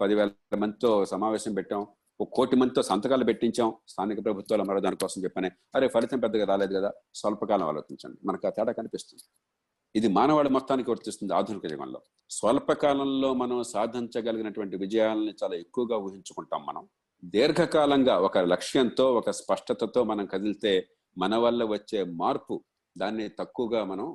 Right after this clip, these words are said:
ఊహించుకుంటాం. ఇది గుర్తుంచుకుంటే చరిత్రలో మన, మన పాత్ర, మన కర్తవ్యం మనకు బోధపడుతుంది. ఇంకా పాతికేళ్ళు నిండలేదు లోక్సత్తా ఉద్యమానికి, కానీ ఇంకో రెండేళ్ల,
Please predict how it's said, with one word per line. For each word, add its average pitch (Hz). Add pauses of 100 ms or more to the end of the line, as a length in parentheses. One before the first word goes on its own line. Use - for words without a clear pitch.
ఊహించుకుంటాం. 78 (420)
ఇది 104
గుర్తుంచుకుంటే 113 (800)
చరిత్రలో 120 (760)
మన, 98 (560)
మన 104
పాత్ర, - (720)
మన 101
కర్తవ్యం 101
మనకు 78
బోధపడుతుంది. - (480)
ఇంకా 82
పాతికేళ్ళు 95
నిండలేదు 101
లోక్సత్తా 90
ఉద్యమానికి, 71 (580)
కానీ 143
ఇంకో 131
రెండేళ్ల, 101